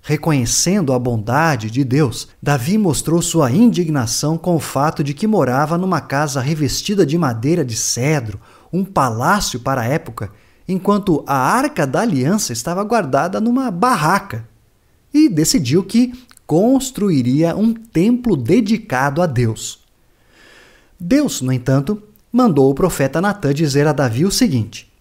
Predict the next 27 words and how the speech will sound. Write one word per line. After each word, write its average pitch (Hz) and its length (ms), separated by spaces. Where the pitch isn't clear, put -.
"Não 196 240
é 127 120
você 139 500
a 139 80
pessoa 139 580
que 190 160
deve 131 360
construir 156 720
um 202 120
templo 165 760
para 143 280
eu 165 180
morar 151 380
nele." 110 340
E 285 160
lembrou 165 400
a 135 60
Davi 131 340
tudo 165 520
o 160 40
que - 140
Deus 123 260
já 139 140
tinha 175 240
feito 220 320
por 127 180
ele. 107 220